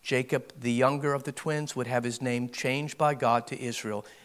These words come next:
As I said, he would become the father of all the national people of Israel.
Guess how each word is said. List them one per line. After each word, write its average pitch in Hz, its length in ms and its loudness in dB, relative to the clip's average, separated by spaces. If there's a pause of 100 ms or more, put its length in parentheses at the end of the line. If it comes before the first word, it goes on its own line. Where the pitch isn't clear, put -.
(120)
As 110 180 -2
I 123 80 6
said, 135 320 6
he 135 100 2
would 135 140 -2
become 131 340 -2
the 127 80 -2
father 135 460 4
of 131 100 0
all 143 300 4
the 123 100 -6
national 107 480 -4
people 104 400 -10
of 98 100 -10
Israel. 101 460 -12